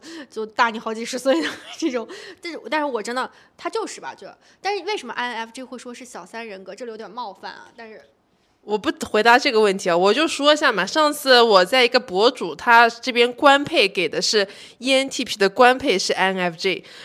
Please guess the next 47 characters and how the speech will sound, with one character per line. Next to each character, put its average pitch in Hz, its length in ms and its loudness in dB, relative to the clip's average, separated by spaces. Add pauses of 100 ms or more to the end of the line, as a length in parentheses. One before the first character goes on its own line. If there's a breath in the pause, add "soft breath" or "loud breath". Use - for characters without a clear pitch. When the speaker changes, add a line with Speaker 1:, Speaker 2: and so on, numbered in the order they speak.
Speaker 2:
然 196 180 2
后 262 140 6
我 190 180 10
在 233 220 6
这 247 160 0
篇 233 200 2
笔 208 160 -6
记 175 80 -4
上 214 160 -4
面 196 160 -2
留 180 220 2
言 175 180 0
了 175 80 -2
一 196 80 -2
条， - 300 -6
我 165 140 0
说 190 220 0
大 240 200 4
多 220 100 2
数 220 140 -2
官 196 240 0
配 220 100 -4
我 180 140 0
都 160 100 -2
存 175 260 -6
疑， 160 260 -10
以 208 40 -2
我 226 200 6
对 208 180 4
E 202 140 0
N 202 100 0
T 202 160 -10
P 180 80 -12
的 185 80 -2
了 151 180 0
解， 165 160 -6
我 165 140 -2
觉 165 140 -8
得 170 80 -4
I 208 160 2
N 208 100 0
F 180 160 -4
J 190 140 -2
容 165 180 -2
易 175 80 -2
被 180 200 0
创。 - 280 -2